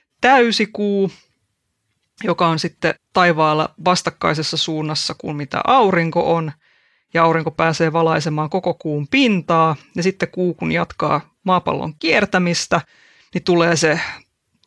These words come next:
toinen puolikuu, elikkä viimeinen neljännes, elikkä ollaan nyt jo aamutaivaalla sitten suunnilleen.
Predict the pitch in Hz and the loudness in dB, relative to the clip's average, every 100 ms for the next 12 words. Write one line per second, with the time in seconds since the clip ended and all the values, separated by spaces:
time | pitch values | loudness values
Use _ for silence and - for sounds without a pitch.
0 | 180 _ _ - 170 175 202 226 220 - | -8 _ _ 0 4 4 4 2 -2 -8
1 | _ _ _ _ _ - 240 220 214 214 | _ _ _ _ _ -4 2 4 4 0
2 | 214 214 196 196 185 - 196 - _ _ | -2 2 4 4 0 0 -2 -2 _ _
3 | _ - - 208 226 208 196 190 185 185 | _ -20 -2 0 2 2 2 2 2 2
4 | 170 196 190 175 175 170 170 - 170 165 | 2 2 4 2 0 -2 -2 0 -2 0
5 | 185 180 175 175 175 180 190 190 175 165 | 0 0 0 -2 -2 2 2 2 0 0
6 | 180 170 160 156 156 156 156 - 175 156 | 0 2 2 0 0 -2 -6 -4 -4 -4
7 | - - 170 160 156 151 151 156 | -8 -4 -2 0 0 2 2 0